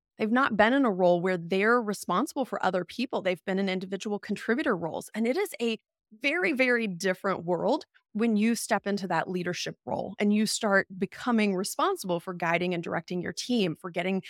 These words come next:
the most out of your team, for supporting, uh, your team, whether that's through giving them proper instructions and delegating effectively, or it's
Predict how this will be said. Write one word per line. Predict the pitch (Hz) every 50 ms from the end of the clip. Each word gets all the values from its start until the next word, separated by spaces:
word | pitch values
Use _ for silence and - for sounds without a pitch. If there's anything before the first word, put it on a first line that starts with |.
| - - _
the | -
most | 254 254 262 311 415 - -
out | 233 202 185
of | 170 170
your | 170 170
team, | 160 - - 175 - 165
for | - 202
supporting, | 190 - - 208 _ _ - - 233 269 302 277 202 170 170 165 _ _ _ _ _ _ -
uh, | 185 185 190 185
your | 202 190 196 196
team, | - - - - 196 175 170 170
whether | 170 180 180 185 185
that's | 180 185 175 - - -
through | - - 196 190 185 180 180 175 170 - _ _ _ _ - 202
giving | 160 220 208 196 202 196 185
them | 185 185 180 175 180 180 -
proper | - - - 185 202 - 202
instructions | 185 180 190 - - 214 196 - - - 190 180 175 180 170
and | 170 165 165
delegating | - 202 214 214 196 208 202 190 190 185
effectively, | 175 - - 185 175 - - 175 160 165 180 185 180 175 175
or | - 170 180 175 180
it's | 180 180 -